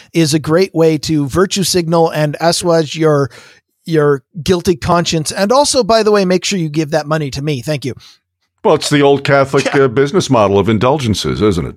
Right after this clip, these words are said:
Speaker 2: You can
Speaker 1: It
Speaker 2: buy
Speaker 1: is.
Speaker 2: away your sins.
Speaker 1: I
Speaker 2: Of
Speaker 1: never
Speaker 2: course.
Speaker 1: thought of that. It is. It is
Speaker 2: Of course.
Speaker 1: totally indulgences for the new climate religion.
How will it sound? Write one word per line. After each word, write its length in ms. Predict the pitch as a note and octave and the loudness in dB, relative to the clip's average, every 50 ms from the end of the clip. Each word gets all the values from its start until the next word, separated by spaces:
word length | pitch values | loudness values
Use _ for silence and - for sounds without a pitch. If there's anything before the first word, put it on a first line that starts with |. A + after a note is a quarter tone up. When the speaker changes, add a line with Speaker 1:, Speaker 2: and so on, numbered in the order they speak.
| _ - | _ -2
Speaker 2:
You 100 | C3 B2+ | -2 0
can 140 | - - C4+ | 0 0 0
Speaker 1:
It 100 | C#4+ D#4 | 2 2
Speaker 2:
buy 180 | D3 D#3 D#3+ D#3 | 2 2 4 2
Speaker 1:
is. 120 | D3+ D3 | 2 2
Speaker 2:
away 140 | D3 D3 C#3+ | 2 2 2
your 160 | C#3+ D3 C#3+ | 2 0 -2
sins. 580 | - - D#3 C#3 B2 F#2 D2+ C2 - - - - | 0 0 0 0 0 -2 -4 -8 -12 -14 -10 -6
Speaker 1:
I 60 | F3 | -4
Speaker 2:
Of 60 | F#3+ | -2
Speaker 1:
never 160 | G3 A3+ A3+ E3+ | 0 2 2 2
Speaker 2:
course. 120 | A#3+ A3+ | 2 0
Speaker 1:
thought 200 | - A#3 A3 A3+ | 0 0 0 2
of 60 | A3 G3+ | 2 2
that. 160 | F#3 E3 E3 | 0 0 0
It 100 | E3+ E3+ | 0 0
is. 300 | G#3 A3+ F#3 D3+ - - | 0 0 0 -2 -4 -4
It 160 | - E3 E3 | -4 -2 0
is 80 | F#3 F#3 | 2 2
Speaker 2:
Of 60 | F#3+ | 2
course. 100 | C3 G2 | 2 2
Speaker 1:
totally 340 | F#3+ G#3 G#3 G#3+ G#3+ G#3 G3 | 0 0 0 0 -2 -2 0
indulgences 720 | F#3 F3+ D3 F3 E3+ F3 - G3+ F#3 - - E3 D3 - | -2 0 0 0 0 0 -2 -6 -6 -6 -4 -6 -6 -6
for 440 | - - - - F#3 E3+ F3+ F#3+ G3 | -8 -10 -6 -4 -2 0 0 0 0
the 160 | D#3+ F3 G3+ | 0 -2 -2
new 440 | G3 F3+ F3 D#3+ E3+ F3 F3 E3+ F#3+ F#3+ | 0 0 0 2 2 4 4 4 2 0
climate 440 | - - G3 A3+ C4+ C4 A#3+ G#3 | -2 -2 0 0 0 2 0 0
religion. 520 | G3 E3 D#3+ D#3 D#3 D3+ C3+ - C#3 G#2+ | 0 0 0 2 0 0 -2 -4 -12 -14